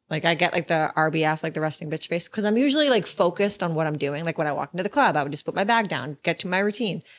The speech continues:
I wouldn't really, like, look at other people, so it can come off as me being kinda biatchy, but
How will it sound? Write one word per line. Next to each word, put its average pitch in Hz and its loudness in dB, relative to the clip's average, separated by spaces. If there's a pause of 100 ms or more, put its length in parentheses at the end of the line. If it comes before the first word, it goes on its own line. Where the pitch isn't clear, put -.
(180)
I - -4
wouldn't 185 2
really, 185 4
like, 170 2
look 156 0
at 180 4
other 160 2
people, 208 0
so 180 -2
it - -10
can 160 -2
come 151 -2
off 143 0
as 151 -8 (580)
me 156 -4
being 147 -8
kinda 147 -10
biatchy, 147 -4
but - -6